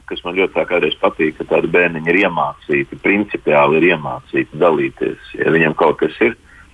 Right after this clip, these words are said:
tad viņš aiziet, nu, kādreiz to redz pēc dievkalpojumiem, kad bija tādas vēl atļautas,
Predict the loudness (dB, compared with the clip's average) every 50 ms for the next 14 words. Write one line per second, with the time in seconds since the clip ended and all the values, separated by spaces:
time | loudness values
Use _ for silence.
0 | _ _ _ -4 -2 -2 0 2 2 2 2 2 2 0 0 0 -4 -8 -12 -6
1 | -2 -2 0 0 0 -2 0 0 0 2 2 0 -2 -4 -6 -6 -2 0 0 0
2 | 0 0 -2 -4 -2 -2 -4 -4 -4 -6 -8 -10 -12 -18 -20 -20 -20 -20 -20 -20
3 | -20 -20 -20 -20 -18 -12 -8 -6 -6 -2 0 0 0 2 2 0 0 0 0 0
4 | 2 2 2 2 2 0 0 0 0 0 -4